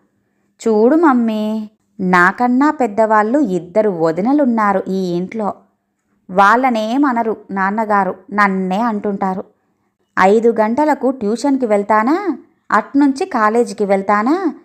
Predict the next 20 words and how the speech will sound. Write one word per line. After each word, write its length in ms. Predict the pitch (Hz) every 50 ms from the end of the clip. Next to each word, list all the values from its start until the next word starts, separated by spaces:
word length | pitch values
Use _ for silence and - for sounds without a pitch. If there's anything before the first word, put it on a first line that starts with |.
| _ _ _ _ _ _
తిరిగి 720 | - 247 269 330 302 262 262 247 240 247 254 254 247 - _ _ _ _ _ _ -
కాలేజీ 520 | 214 208 233 277 302 349 339 277 233 247
అవ్వగానే 580 | 226 214 202 202 214 214 214 220 214 240 285 294
కంప్యూటర్ 540 | 285 214 185 180 185 247 262 262 254 226 208
క్లాసు, 440 | - 196 180 180 180 - 202 - - _ _ _ _ _ _ _ _ -
ఈవినింగ్ 500 | 185 220 294 320 320 302 285 311 370 381
టైపు 540 | - - 196 190 190 208 202 - 214 277
షార్ట్ 340 | 262 - - 196 185 185 190
హ్యాండ్. 400 | 202 196 190 190 185 180 185 - - _ _ _ _ _ _ _ _ -
ఈరోజు 540 | 180 180 190 202 190 180 170 175 202 226 277
భోజనం 540 | 262 202 175 170 180 214 226 247 285 302 285
కూడా 320 | 269 214 202 185 208 247 240 - 190
చెయ్యలేదు 400 | 170 165 175 185 226 254 247 247
మమ్మీ, 560 | 220 202 190 185 185 185 185 190 196 196 190 - _ _ _ _ -
నాకు 360 | - 185 185 185 180 - 220
ఎలాగో 600 | 240 233 202 175 170 175 175 185 190 208 240 262
ఉంది 260 | 262 247 226 220 214 220
మమ్మీ," 640 | 226 220 208 202 196 196 196 202 202 208 202 196 - _ _ _ -
అంది 360 | 202 214 220 208 196 196 185 - 190
హేమ 360 | 180 185 208 220 214 202